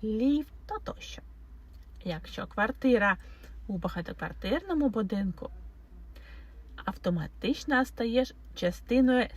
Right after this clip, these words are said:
співвласників. Вони збираються на збори. Раз в рік вирішують, скільки хто платить, що ремонтують і так далі. Що ж,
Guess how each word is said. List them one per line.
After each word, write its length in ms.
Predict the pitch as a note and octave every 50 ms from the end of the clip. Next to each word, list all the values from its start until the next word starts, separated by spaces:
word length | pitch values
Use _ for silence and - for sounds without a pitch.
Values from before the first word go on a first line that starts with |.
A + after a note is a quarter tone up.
| - -
співвласників. 1120 | - - - G#3+ A3 F3+ - - - - F#3+ F#3 F3+ F3+ F3+ - - - F#3+ F3 - - - - - - - - - - - - - -
Вони 480 | F3+ F3 F3+ F3 E3 E3 F3 A#3 E4+ - - - - - - - - - - - -
збираються 760 | F3 F3 E3+ D#3 D#3+ F3 A#3 D#4+ E4+ D4 - - - - - - - -
на 160 | G3 A3 G#3+
збори. 580 | F3+ E3+ E3 E3 - - E3+ G3+ G3 E3+ - - - - - - - - - - - -
Раз 220 | F3+ E3+ D#3+ E3+ - - - -
в 40 | F#3+
рік 220 | G3+ F#3+ E3 - - - - - - -
вирішують, 640 | F3 E3+ F3+ G#3 D4+ - - - G#3+ F3 - - - - - - -
скільки 540 | - - - - B3 D#4+ F4+ - - - F#3+
хто 240 | - - - - -
платить, 640 | - - - F3 F3+ F3+ A#3 D4+ - - F4 F4+ - - - - - - - - - - - - - - - - - -
що 460 | - - - - - - A3+ D4 F#4 G4+ - - -
ремонтують 760 | - B3 C4+ A3+ A3 G3 F#3+ F3 - F#3 F3 F#3 G#3 F#3 - -
і 200 | - - A4 A#4+ - - -
так 280 | - G#3+ A3+ - - - - -
далі. 360 | - - D3+ - - - - - - - - - - - - - - - - - - - - - - - - - - - - - - - - - - - - - - - - - - - - - - -
Що 180 | - C#4 G#3+
ж, 80 | G#3